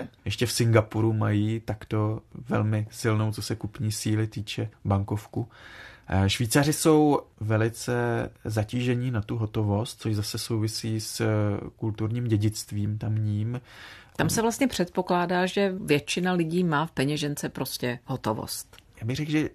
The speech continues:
Speaker 2: Švýcaři jsou v jistém ohledu, když jsme se tady bavili na začátku o té koruně, trochu podobní těm Čechům v tomto.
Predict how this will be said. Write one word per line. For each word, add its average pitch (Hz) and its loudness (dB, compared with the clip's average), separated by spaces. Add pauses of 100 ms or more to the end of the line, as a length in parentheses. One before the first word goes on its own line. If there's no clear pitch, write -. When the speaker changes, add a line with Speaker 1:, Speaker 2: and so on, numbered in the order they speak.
(120)
Speaker 2:
Švýcaři 131 -4
jsou 147 0
v 131 2
jistém 139 0
ohledu, 120 0
když 117 -2
jsme 113 -8
se 120 -6
tady 123 -2
bavili 113 2
na 117 -4
začátku 117 -4
o 110 -4
té 113 -6
koruně, 113 -2 (600)
trochu - -6
podobní 120 0
těm 123 -4
Čechům - -8
v 107 -12
tomto. 107 -8